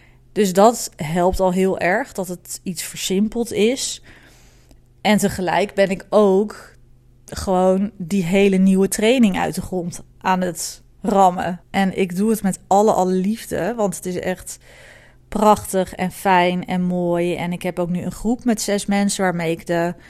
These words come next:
ja, eigenlijk de eerste versie van die nieuwe training draai. En dat gaat gewoon heel fijn.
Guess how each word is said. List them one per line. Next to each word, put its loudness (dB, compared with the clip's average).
ja, 4
eigenlijk 2
de 0
eerste -2
versie 0
van -2
die 2
nieuwe 0
training -2
draai. 2
En -4
dat -8
gaat -8
gewoon 0
heel 6
fijn. 2